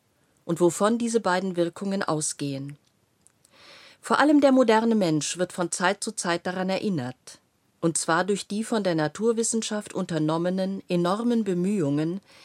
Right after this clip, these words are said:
die Schwerkraftwirkungen der Erde zu überwinden. Es ist bekannt, dass jeder Himmelskörper, also auch die Erde,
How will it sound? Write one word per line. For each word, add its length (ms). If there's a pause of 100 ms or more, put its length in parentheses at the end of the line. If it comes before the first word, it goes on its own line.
(240)
die 80
Schwerkraftwirkungen 1160
der 180
Erde 400
zu 140
überwinden. 760 (1400)
Es 140
ist 180
bekannt, 640 (180)
dass 220
jeder 200
Himmelskörper, 1040 (160)
also 280
auch 180
die 260
Erde, 360